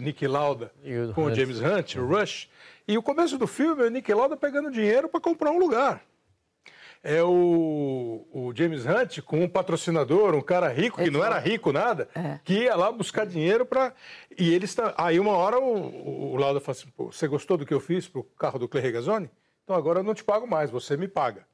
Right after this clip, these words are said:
Speaker 2: Uhum.
Speaker 1: É esse jogo de oportunidade, talento. O Hamilton não precisou pagar, alguém pagou pra ele.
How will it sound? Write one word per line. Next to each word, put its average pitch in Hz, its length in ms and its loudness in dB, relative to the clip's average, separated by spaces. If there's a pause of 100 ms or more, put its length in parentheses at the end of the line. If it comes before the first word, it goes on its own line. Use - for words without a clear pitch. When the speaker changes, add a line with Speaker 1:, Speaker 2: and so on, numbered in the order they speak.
(140)
Speaker 2:
Uhum. 110 360 -10 (220)
Speaker 1:
É 202 220 4
esse 285 240 0
jogo 208 400 2
de 117 140 -4
oportunidade, 170 880 0
talento. 180 760 0 (340)
O 160 160 0
Hamilton 143 520 0
não 135 100 -2
precisou 143 320 -2
pagar, 302 460 0
alguém 120 280 -4
pagou 175 300 0
pra 233 180 2
ele. 214 280 2